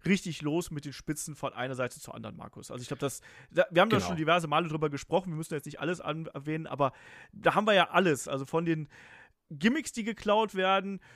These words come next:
Speaker 1: über Vignetten, die beleidigend quasi, bis hin zu Wrestlern, die einfach kreuz und quer wechseln, wie es ihnen gerade gefällt.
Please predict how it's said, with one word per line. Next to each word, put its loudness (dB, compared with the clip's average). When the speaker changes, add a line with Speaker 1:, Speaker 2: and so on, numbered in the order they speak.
Speaker 1:
über 4
Vignetten, -2
die -4
beleidigend 2
quasi, -2
bis -4
hin -6
zu -6
Wrestlern, 0
die -8
einfach -8
kreuz -2
und -14
quer -4
wechseln, -8
wie -8
es -12
ihnen -14
gerade -4
gefällt. -12